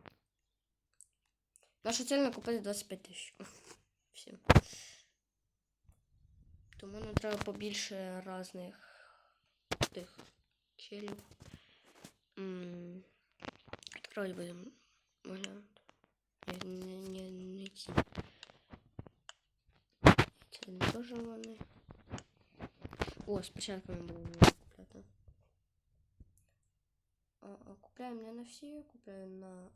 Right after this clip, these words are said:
е, десяток. І на оставшуюся куплю цих три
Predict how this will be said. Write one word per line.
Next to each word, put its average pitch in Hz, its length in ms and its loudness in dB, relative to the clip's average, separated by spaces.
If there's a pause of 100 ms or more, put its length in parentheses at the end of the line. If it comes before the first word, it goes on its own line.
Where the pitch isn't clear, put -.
е, 190 80 -16 (220)
десяток. 240 600 -16 (1700)
І 233 60 -14
на 196 380 -12
оставшуюся 196 840 -16 (120)
куплю 180 480 -18 (1500)
цих - 380 -18 (600)
три - 100 -20